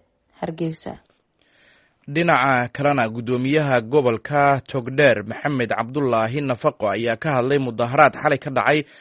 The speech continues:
Speaker 2: magaalada Burco, waxaana uu sheegay in gobolka Togdheer uu yahay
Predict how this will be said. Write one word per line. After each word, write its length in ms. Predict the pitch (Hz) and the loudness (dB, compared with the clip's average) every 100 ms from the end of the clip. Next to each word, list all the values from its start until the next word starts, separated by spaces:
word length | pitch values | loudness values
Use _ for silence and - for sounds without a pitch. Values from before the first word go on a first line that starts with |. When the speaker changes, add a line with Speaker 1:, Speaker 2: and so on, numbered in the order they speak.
| - | -20
Speaker 2:
magaalada 600 | - 147 139 131 131 117 110 101 | -6 -2 2 2 2 2 0 -2
Burco, 360 | 92 104 117 123 | -4 -4 -2 -2
waxaana 320 | - 107 123 139 | -4 -6 -2 -2
uu 100 | 131 | -2
sheegay 380 | 110 117 110 117 | -4 -8 -6 -6
in 100 | 123 127 | -6 -2
gobolka 400 | 143 113 - 117 | 0 0 -6 -12
Togdheer 440 | - 117 147 143 - | -10 -10 0 0 2
uu 180 | 160 | 0
yahay 360 | 147 135 135 | 0 0 0